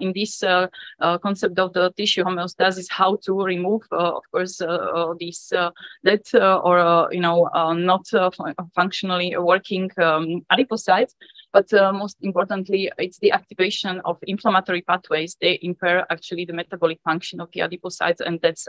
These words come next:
insulin signaling, which is very important for the primary function of this, uh, tissue, because, uh, it's, uh, regulating the glucose transpo-, the glu-, glucose transporters, uh, which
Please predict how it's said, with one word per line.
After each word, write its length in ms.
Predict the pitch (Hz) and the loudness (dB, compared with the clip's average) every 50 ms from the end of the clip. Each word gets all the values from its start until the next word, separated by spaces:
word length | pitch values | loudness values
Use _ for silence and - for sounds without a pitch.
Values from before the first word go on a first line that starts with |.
| - | -6
insulin 320 | 180 180 175 185 165 170 170 | -6 -4 -2 -2 -2 -2 -4
signaling, 460 | - 180 165 160 147 147 151 151 - _ | -8 -10 -6 -6 -6 -4 -6 -10 -12 _
which 160 | - 185 - 190 | -12 -10 -6 -6
is 100 | 180 - | -8 -2
very 300 | 185 190 170 170 170 135 | 0 0 2 2 0 -4
important 480 | 160 - 160 160 165 - 165 156 160 _ | -6 -4 -4 -4 -4 -6 -10 -12 -12 _
for 160 | - 143 156 | -6 -4 -4
the 140 | 156 156 156 | -4 -4 -10
primary 320 | - - 165 175 170 165 165 - | -4 -2 -2 -2 -2 -4 -6 -6
function 400 | 160 160 156 - - - 135 - - | -6 -8 -6 -8 -12 -12 -12 -12 -14
of 100 | - 165 _ _ - 156 156 - | -14 -14 _ _ -20 -20 -14 -12
this, 260 | 175 165 - - - | -12 -12 -12 -12 -6
uh, 140 | - 147 156 | -4 -4 -4
tissue, 420 | 156 - 240 254 - - 277 269 269 - - - - - - - - | -2 -4 -4 -4 -2 0 -2 -2 -2 -4 -12 -16 -16 -16 -14 -4 2
because, 380 | - - - 196 190 - - - | 2 2 2 2 -2 -2 -2 0
uh, 240 | 185 180 175 160 - - | 2 4 4 2 2 -2
it's, 260 | 170 - - - - | -6 -10 -8 -4 -2
uh, 160 | 175 170 165 | 0 2 2
regulating 560 | 170 185 185 196 185 185 180 185 - 185 175 170 | 2 0 2 2 2 2 2 0 -2 -6 -4 -4
the 100 | 165 160 | -4 0
glucose 340 | - 208 190 196 202 190 | 0 0 2 2 -2 -6
transpo-, 420 | - - 180 175 165 - - 170 - - - 175 | -4 -4 -4 -4 -4 -6 -4 -4 -4 -4 -6 -8
the 100 | - - - 180 | -8 -8 -6 0
glu-, 240 | - 170 190 208 - - 202 | 0 2 2 2 -4 -4 0
glucose 340 | 190 208 220 - 262 254 - | 0 0 4 4 2 2 4
transporters, 800 | - 254 254 262 - - 240 240 247 208 240 220 220 226 - - - - - - _ - | 4 2 2 2 -2 0 2 2 2 2 0 0 0 -2 -4 -12 -20 -20 -20 -20 _ -4
uh, 220 | - 202 196 190 190 | 0 2 4 4 4
which 240 | 190 196 - - | 2 0 -4 -2